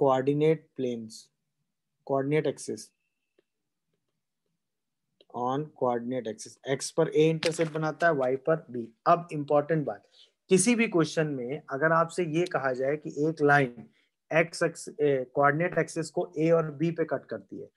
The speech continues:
और आपको उस line की equation assume करनी है, तो हमेशा line की equation intercept form में assume की जाती है।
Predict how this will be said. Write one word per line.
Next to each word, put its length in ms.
और 120
आपको 340
उस 160
line 220
की 140
equation 560
assume 460
करनी 340
है, 140
तो 60
हमेशा 420
line 280
की 140
equation 460
intercept 580
form 260
में 120
assume 240
की 120
जाती 280
है। 80